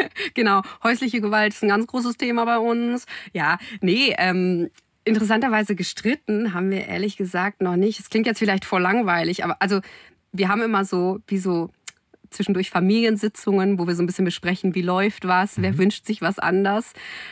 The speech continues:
Speaker 1: Äh, es klingt jetzt sehr friedvoll, aber irgendwie, ich hab das Gefühl, wir sind alle sehr gut in der friedvollen Kommunikation.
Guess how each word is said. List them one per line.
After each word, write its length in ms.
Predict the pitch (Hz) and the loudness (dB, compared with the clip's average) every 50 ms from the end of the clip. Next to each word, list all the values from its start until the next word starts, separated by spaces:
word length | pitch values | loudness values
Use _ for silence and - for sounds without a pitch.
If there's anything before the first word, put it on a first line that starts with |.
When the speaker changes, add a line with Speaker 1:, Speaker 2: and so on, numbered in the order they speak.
| - | -8
Speaker 1:
Äh, 220 | - - 180 175 170 | -2 0 2 2 2
es 200 | 175 190 208 - | 0 -2 -4 -4
klingt 200 | - 220 208 208 | -2 -2 -2 0
jetzt 180 | 214 202 196 - | -2 -2 0 0
sehr 140 | 185 175 196 | -2 -2 -2
friedvoll, 720 | - - - 226 262 - - - 196 190 175 185 190 202 | -2 -2 -2 -2 -2 -4 -6 -4 -2 0 2 2 2 2
aber 280 | 185 196 185 180 - - | 2 2 2 0 0 2
irgendwie, 500 | 196 208 202 - 214 202 196 190 180 - - - - - - _ | 0 0 0 0 0 0 0 0 -2 -4 -8 -18 -20 -20 -20 _
ich 80 | - 202 | -6 -4
hab 80 | 190 | -2
das 120 | - 196 - | -2 -4 -4
Gefühl, 280 | - 190 - - 208 196 | -6 -8 -4 -2 -2 0
wir 80 | 196 | 2
sind 140 | 185 196 180 | 0 0 0
alle 240 | - 175 180 196 196 | 2 0 0 0 -2
sehr 500 | 180 185 175 175 180 180 180 180 185 190 - _ _ _ _ _ _ | -2 -2 -2 0 2 2 2 2 0 -2 -8 _ _ _ _ _ _
gut 340 | _ - 196 202 202 214 208 | _ -2 0 0 0 0 -2
in 160 | - - 180 185 | -2 -2 0 0
der 160 | 180 175 180 | 2 0 -2
friedvollen 840 | - - - 202 202 - - 196 180 180 180 180 180 175 170 185 - | -4 -2 -4 -4 -4 -2 -4 -2 0 2 2 2 2 2 0 -2 -6
Kommunikation. 1080 | - - 185 185 180 170 - 160 160 - - - - 180 190 190 180 180 196 208 226 | -6 -4 -2 0 0 -2 -2 -6 -8 -8 -8 -4 -2 0 0 0 2 2 2 0 0